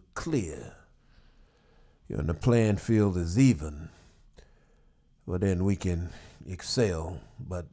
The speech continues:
in too many instances, you know, intellectually and academically, we have internalized the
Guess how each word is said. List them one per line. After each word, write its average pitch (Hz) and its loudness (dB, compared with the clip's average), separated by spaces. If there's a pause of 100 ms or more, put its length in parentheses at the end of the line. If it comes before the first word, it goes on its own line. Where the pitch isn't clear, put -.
(120)
in 98 -14
too 135 0
many 110 -2
instances, 80 -6 (800)
you 80 -2
know, 80 2
intellectually 98 0
and 92 0
academically, 92 -2
we 92 -4
have 90 -2
internalized 85 -6
the 85 -12